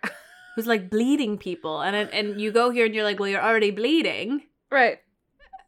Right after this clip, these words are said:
Speaker 2: I'm out of
Speaker 1: Um,
Speaker 2: options.
Speaker 1: <laughs> I'm out of options. That was my
Speaker 2: I was
Speaker 1: one
Speaker 2: going to bleed you, but now I
Speaker 1: Right.
Speaker 2: see you're there already.
Speaker 1: Right,
Speaker 2: Shoot.
Speaker 1: right.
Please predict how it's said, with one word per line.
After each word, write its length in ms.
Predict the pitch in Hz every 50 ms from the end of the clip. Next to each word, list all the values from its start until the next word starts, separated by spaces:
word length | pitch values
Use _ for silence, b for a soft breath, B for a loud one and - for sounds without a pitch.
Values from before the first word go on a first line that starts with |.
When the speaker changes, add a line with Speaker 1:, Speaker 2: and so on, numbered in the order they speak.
| _ -
Speaker 2:
I'm 340 | - 233 240 240 226 226 226
out 160 | 220 220 220
of 100 | 214 226
Speaker 1:
Um, 180 | 311 339 330 233
Speaker 2:
options. 600 | 233 - - 240 247 233 208 202 214 202 - 269
Speaker 1:
<laughs> 100 | 233 -
I'm 80 | 311
out 120 | 302 294 294
of 80 | 254
options. 560 | 285 294 - - - - 285 220 180 185 185 -
That 160 | 196 190 190
was 120 | 208 208
my 160 | 220 208 202 202
Speaker 2:
I 40 |
was 280 | 196 240 233 226 254 220
Speaker 1:
one 60 | 220
Speaker 2:
going 300 | - 233 247 277 302 269 233
to 60 | 214
bleed 400 | 190 214 233 277 339 359 320 247
you, 180 | 220 202 196
but 160 | 185 202 190 -
now 180 | 208 208 202
I 80 | 202 196
Speaker 1:
Right. 100 | 202 202
Speaker 2:
see 160 | 202 202 196
you're 160 | 175 175 180 175
there 400 | 202 226 247 220 - 104 101 104
already. 320 | - - - - - -
Speaker 1:
Right, 240 | - 180 160 - -
Speaker 2:
Shoot. 360 | - - - - - - 311
Speaker 1:
right. 260 | 330 101 87 - -